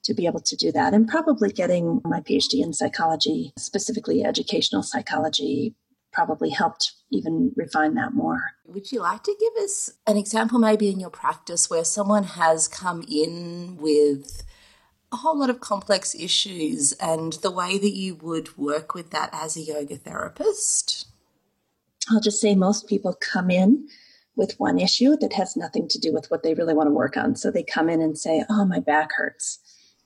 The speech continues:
Speaker 1: and I have some sciatica." So upon the first lesson, it looks like you're working on a low back pain and sciatica.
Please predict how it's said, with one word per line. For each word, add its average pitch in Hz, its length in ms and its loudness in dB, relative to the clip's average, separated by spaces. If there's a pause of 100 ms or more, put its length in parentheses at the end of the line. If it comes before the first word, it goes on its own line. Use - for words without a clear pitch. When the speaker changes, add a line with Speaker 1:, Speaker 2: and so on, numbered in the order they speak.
(120)
Speaker 1:
and 165 300 4
I 165 40 2
have 165 180 2
some - 180 0
sciatica." - 640 -2 (600)
So 180 460 2
upon 180 560 0 (260)
the - 100 -4
first - 680 -2 (540)
lesson, 247 360 2
it 320 140 2
looks 185 200 -2
like 165 200 -2
you're 170 100 -2
working 160 360 0
on 156 280 0 (640)
a 180 80 -2
low 180 140 2
back 160 400 0
pain 240 460 6
and - 400 2
sciatica. - 720 -2